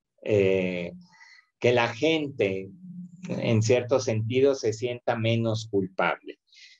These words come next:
Yo soy igual de la idea de que si en ese sentido voy a cometer un pecado culinario,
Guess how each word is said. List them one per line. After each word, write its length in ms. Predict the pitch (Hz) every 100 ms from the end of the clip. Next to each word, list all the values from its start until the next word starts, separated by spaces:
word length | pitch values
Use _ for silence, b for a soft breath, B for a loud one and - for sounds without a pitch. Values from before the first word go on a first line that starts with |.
| B _ _ -
Yo 300 | 123 147 143
soy 520 | 135 147 143 143 135
igual 440 | 120 110 113 113 117
de 140 | 113
la 140 | 104
idea 440 | 98 101 107 110 104
de 160 | 95 92
que 120 | 95
si 360 | - 90 90 90
en 160 | 101
ese 260 | 110 120 139
sentido 840 | 135 113 104 104 117 110 98 82 _ b b b -
voy 240 | 123 135
a 120 | 131
cometer 600 | 131 120 117 110 110 120
un 220 | 120 127
pecado 560 | 127 117 123 117 120 113
culinario, 920 | 110 98 98 107 120 123 127 175